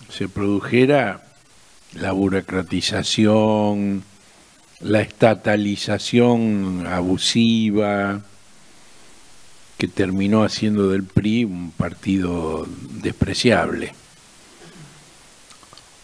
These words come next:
Frente a eso,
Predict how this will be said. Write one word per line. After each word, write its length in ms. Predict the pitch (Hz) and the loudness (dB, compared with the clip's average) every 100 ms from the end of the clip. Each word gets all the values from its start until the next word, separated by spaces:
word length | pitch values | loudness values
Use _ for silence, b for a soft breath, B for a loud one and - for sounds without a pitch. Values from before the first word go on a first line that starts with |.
| - - - - - - - - - | -20 -20 -20 -20 -20 -20 -20 -20 -14
Frente 600 | - 139 156 143 139 156 | 2 6 8 6 2 4
a 80 | 185 | 4
eso, 600 | 202 190 - 196 233 | 2 0 0 2 0